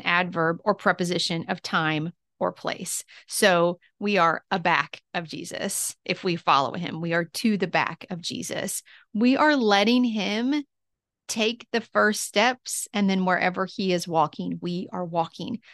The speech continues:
We're not trying to come up with new ideas. I, I think about this in my own, like, decision making, especially with some of the decisions I make for ministry and things. Sometimes I get anxious or overwhelmed 'cause I, "Oh, there's so many decisions to make," right?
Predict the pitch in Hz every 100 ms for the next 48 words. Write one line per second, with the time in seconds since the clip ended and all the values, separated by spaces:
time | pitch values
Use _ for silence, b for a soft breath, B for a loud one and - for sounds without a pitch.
0 | B 226 226 233 302 277 - 262 277 277
1 | 262 277 247 269 - 247 240 214 233 247
2 | 254 B - 208 202 240 196 B B -
3 | - - 240 277 302 302 220 214 214 196
4 | 185 196 190 175 185 - 180 185 240 247
5 | 269 269 294 277 - 320 381 370 370 330
6 | 226 202 - 180 196 185 175 170 - 175
7 | 165 170 175 - 165 147 165 160 - 202
8 | - B B B - 277 285 330 370 359
9 | 359 330 311 - 240 254 269 - 339 339
10 | - 233 226 247 214 190 226 247 180 214
11 | 202 185 - 247 294 240 - 190 - 220
12 | 233 247 220 214 247 233 208 170 - 165
13 | 143 - 180 185 233 -